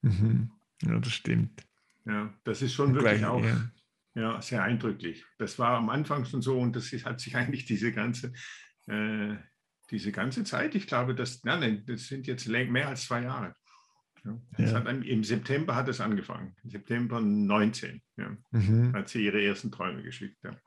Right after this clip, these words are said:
Speaker 2: Hm?
Speaker 1: Ja, also es würde auch reichen für eine Ausstellung oder so eine, so diese Träume, ja.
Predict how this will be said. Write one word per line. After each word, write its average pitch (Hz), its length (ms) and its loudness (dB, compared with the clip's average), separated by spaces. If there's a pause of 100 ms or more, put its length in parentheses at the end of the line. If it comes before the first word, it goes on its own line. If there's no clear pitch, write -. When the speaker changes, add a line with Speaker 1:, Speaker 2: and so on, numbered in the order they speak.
(340)
Speaker 2:
Hm? 123 180 0 (640)
Speaker 1:
Ja, 113 220 6
also 113 180 -2
es - 280 -8
würde - 280 -2
auch 113 200 -2
reichen 117 340 4
für 120 140 4
eine 113 260 4
Ausstellung 101 600 2
oder 98 220 -2
so 110 200 -2
eine, 107 720 2
so - 160 -2
diese 113 600 4
Träume, 101 480 4
ja. 104 280 -2